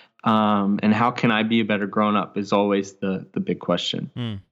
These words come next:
Speaker 1: And, um, and I'm, I'm really constantly inspired by the way that children, no matter how heavy their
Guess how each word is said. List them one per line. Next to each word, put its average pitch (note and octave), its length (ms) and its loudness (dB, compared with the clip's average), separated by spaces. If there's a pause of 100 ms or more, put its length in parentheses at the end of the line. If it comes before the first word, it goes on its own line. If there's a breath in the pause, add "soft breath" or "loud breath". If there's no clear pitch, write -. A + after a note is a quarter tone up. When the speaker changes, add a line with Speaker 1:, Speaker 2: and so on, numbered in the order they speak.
(240)
Speaker 1:
And, A2 480 0
um, A2 540 2 (1080)
and C3+ 120 4
I'm, C#3+ 260 0
I'm D3 420 0 (800)
really D#3 560 2
constantly C#3 920 2
inspired A2+ 720 0
by A2+ 160 2
the G#2+ 220 0
way A#2 600 0 (520 loud breath)
that A2 320 0 (580)
children, D3 440 2
no C3 120 2
matter D3 320 2
how C3 260 0
heavy C3+ 640 -2
their A#2 540 0